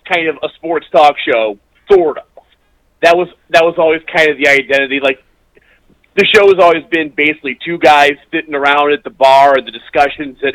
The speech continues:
happen when you're basically sitting around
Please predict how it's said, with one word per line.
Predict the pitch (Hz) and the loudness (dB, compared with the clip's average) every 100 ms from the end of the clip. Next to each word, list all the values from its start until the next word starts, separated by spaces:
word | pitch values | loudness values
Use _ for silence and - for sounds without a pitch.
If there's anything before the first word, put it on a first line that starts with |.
| - | -2
happen | 143 151 131 113 110 _ _ _ _ _ - | -2 -2 -4 -6 -8 _ _ _ _ _ -4
when | 143 131 | -4 0
you're | 123 120 | 0 0
basically | - 143 135 131 120 - | 0 0 0 -2 -6 -2
sitting | - - 131 | -4 -2 0
around | 135 127 123 | 2 2 -2